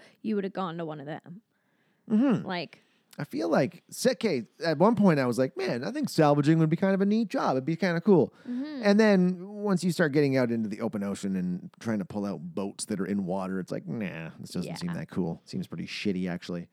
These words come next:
Speaker 1: Mm-hmm.
Speaker 2: 'Cause you, like, you might approach a ghost ship, which would be creepy.
Speaker 1: High risk, high reward.
Speaker 2: Yeah, well, s-, sometimes.
Speaker 1: Yeah,
Speaker 2: Sometimes
Speaker 1: that's
Speaker 2: there's
Speaker 1: true.
Speaker 2: nothing on that
Speaker 1: High
Speaker 2: boat.
Speaker 1: risk, low reward, or
Speaker 2: Yeah,
Speaker 1: no
Speaker 2: just
Speaker 1: reward.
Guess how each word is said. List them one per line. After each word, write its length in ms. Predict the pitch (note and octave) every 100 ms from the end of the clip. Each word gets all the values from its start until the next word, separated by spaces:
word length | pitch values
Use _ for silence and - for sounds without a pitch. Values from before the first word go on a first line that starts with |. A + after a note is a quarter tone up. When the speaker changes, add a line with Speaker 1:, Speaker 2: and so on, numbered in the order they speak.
| B3+
Speaker 1:
Mm-hmm. 500 | B3+ B3+ A#3+ G#3+ G#3+
Speaker 2:
'Cause 140 | - C3+
you, 100 | D#3
like, 300 | C3+ G#2 D2+ F2 - _ _ _ _ _
you 200 | A2 A2
might 380 | F2 G#2+ E2 E2+
approach 280 | G2 G#2 F#2+
a 40 |
ghost 280 | F2 F#2+ D3
ship, 240 | - -
which 140 | - -
would 60 | -
be 60 |
creepy. 460 | - - E3 D#3 - _
Speaker 1:
High 140 | A#3+ G#3+
risk, 300 | G#3 G#3+ -
high 100 | G#3+
reward. 480 | G#3 G3 G3+ G3+ G3+ _ _
Speaker 2:
Yeah, 80 | - B2+ A#2+ - -
well, 200 | B2+ G#2
s-, 180 | - - - - - -
sometimes. 720 | - G#2+ G3 F#2+ - D2 - _ -
Speaker 1:
Yeah, 300 | A#3+ A3+ A#3 _ -
Speaker 2:
Sometimes 240 | B3 E3+
Speaker 1:
that's 80 | E3+
Speaker 2:
there's 120 | G#3
Speaker 1:
true. 80 | - D#3
Speaker 2:
nothing 380 | - E3+ E2+ D#2
on 60 | D#2+
that 140 | -
Speaker 1:
High 180 | D4+ D4+
Speaker 2:
boat. 80 | B3
Speaker 1:
risk, 240 | A#3+ -
low 240 | G#2+ -
reward, 540 | - - - - - A3+
or 40 |
Speaker 2:
Yeah, 180 | G#3 G#3
Speaker 1:
no 180 | G#3 G3+
Speaker 2:
just 40 |
Speaker 1:
reward. 580 | G3 G#2 G#2+ - - B3+